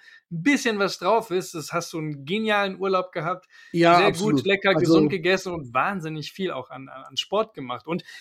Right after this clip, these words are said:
Speaker 1: der Kleine, der kostet ja wahrscheinlich auch Energie, ne? Du wirst ja auch im Pool hinterher sein müssen, du wirst auch hier und dort was mit ihm machen
Speaker 2: Ja,
Speaker 1: müssen. Der wird
Speaker 2: man,
Speaker 1: dich ja auch auf Trab halten,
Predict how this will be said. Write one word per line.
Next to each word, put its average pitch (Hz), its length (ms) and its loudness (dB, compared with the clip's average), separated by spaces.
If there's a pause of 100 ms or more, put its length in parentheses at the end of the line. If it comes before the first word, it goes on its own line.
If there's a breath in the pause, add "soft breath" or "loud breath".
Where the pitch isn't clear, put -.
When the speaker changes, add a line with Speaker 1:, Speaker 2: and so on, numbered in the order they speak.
(120)
Speaker 1:
der 160 120 2
Kleine, 196 380 4
der 175 120 2
kostet 185 320 -2
ja 165 120 0
wahrscheinlich 160 420 -2
auch 190 180 0
Energie, 139 480 -10
ne? 139 140 -8
Du 151 120 -8
wirst 160 180 -4
ja 170 100 -6
auch 180 160 -4
im 165 140 -6
Pool 202 280 -4
hinterher 180 480 -2
sein 165 220 -4
müssen, 165 440 -6
du 147 140 -8
wirst 170 220 -4
auch 160 180 -4 (380 loud breath)
hier 190 220 0
und 160 140 -4
dort 185 280 4
was 175 180 0
mit 170 160 -8
ihm 170 140 -6
machen 156 240 0
Speaker 2:
Ja, - 20 2
Speaker 1:
müssen. 151 200 2
Der 170 100 6
wird 170 80 4
Speaker 2:
man, - 20 4
Speaker 1:
dich 165 60 0
ja 226 140 6
auch 202 40 0
auf 202 140 2
Trab 131 300 -2
halten, 117 280 -8